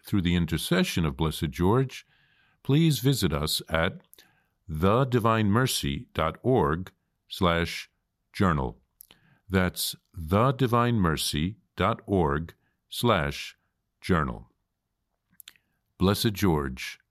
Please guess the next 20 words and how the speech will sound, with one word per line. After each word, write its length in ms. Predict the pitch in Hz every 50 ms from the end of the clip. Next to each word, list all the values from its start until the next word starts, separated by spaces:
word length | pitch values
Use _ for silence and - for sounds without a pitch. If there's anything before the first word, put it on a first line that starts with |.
| _ _ _ _ _ _ _ _
pray 300 | - - 101 80 67 64
for 280 | - - 82 73 73
us. 420 | 69 - - - - - - - - _ _ _ _ _ _ _ _ _ _ _ _ _ _ _ _
Jesus, 760 | - - 120 107 90 73 - 64 60 - - - - - - - _ _ _ _ _ _
I 120 | - 92 90
trust 520 | - - - - 76 76 - - - -
in 120 | 76 73 73
you. 240 | 71 71 62 57 60 - _ _ _ _ _ _ _ _ _ _ _ _ _ _ _ _ _ _ _ _ _ _ _ _ _ _ _ _ _ _ _ _ _ _ _ _ _ _ _ _ _ _ _ _ _ _ _ _ _ _ _ _ _ _ _ _ _ _ _ _ _ _ _ _ _ _
Please 380 | - 139 139 131 127 117 - -
follow 640 | - - 147 156 147 117 90 80 82 87 98 - - _
or 340 | - 117 107 90 82 82 90
subscribe 800 | 92 - - 101 87 - - - 131 131 123 107 82 76 69 - -
to 80 | 87 76
this 160 | 78 - -
podcast 720 | - - 87 87 80 - - 95 95 101 113 - - - - - _ _ _ _ _
to 100 | - 117
receive 420 | 113 104 - - 147 143 143 -
the 80 | - 113
latest 520 | 95 95 107 139 165 175 160 113 - -
episodes 680 | 92 85 - - - - - 90 90 92 113 113 104 -